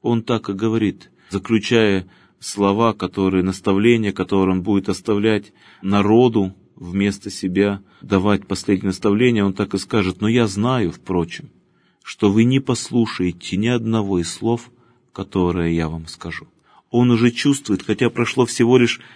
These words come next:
несколько лет с момента перехода Иордана, но Иисус Новин чувствует, что народ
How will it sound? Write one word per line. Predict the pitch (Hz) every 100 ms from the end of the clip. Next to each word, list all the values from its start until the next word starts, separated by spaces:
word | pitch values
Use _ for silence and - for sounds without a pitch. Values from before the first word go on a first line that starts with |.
| _
несколько | 117 117 135 - 135 131 139
лет | 131 101 87 - _ - _
с | - -
момента | 107 110 120 117 104
перехода | 92 104 104 - 123 107 107 -
Иордана, | 110 107 101 123 127 110
но | 101 104
Иисус | 110 - 131 117
Новин | 113 110 120 110
чувствует, | - 143 - - 107
что | - - 104
народ | 110 120 135